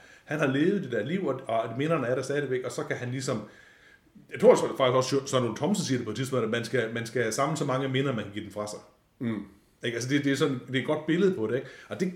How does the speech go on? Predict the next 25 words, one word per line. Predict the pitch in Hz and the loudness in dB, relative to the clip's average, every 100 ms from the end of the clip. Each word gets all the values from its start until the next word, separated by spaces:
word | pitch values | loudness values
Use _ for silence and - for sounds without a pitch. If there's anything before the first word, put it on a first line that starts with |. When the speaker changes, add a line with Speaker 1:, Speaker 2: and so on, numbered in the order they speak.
| 127 | -2
Speaker 1:
det, | 185 180 | -4 -2
det | 196 185 | -6 -2
kan, | 196 202 185 131 | 2 6 6 8
øh, | 113 107 98 92 95 | 6 6 2 -2 -4
hvad | 95 120 | -2 0
hedder | 123 107 | 0 0
det, | 95 95 | -2 -4
Tinsoldaten | - 185 175 120 107 | 2 2 2 0 0
jo | 104 | 0
ikke. | 151 180 - - - | 0 0 -2 -12 -14
Speaker 2:
Nej. | 104 101 - - | -10 -10 -10 -4
Speaker 1:
Den | 170 | -4
kan | 180 | -2
ikke | 208 | -2
give | 214 117 | -2 -4
det | 95 | -4
fra | 101 | -6
sig. | 110 - - | -8 -10 -10
Og | 117 | -2
på | 147 | 4
den | 190 220 | 4 6
måde | 156 160 151 | 4 4 2
ligner | 143 170 214 175 | 0 2 4 2
den | 123 110 107 - - - - | 2 0 -4 -12 -20 -20 -10
jo, | 127 131 | 0 2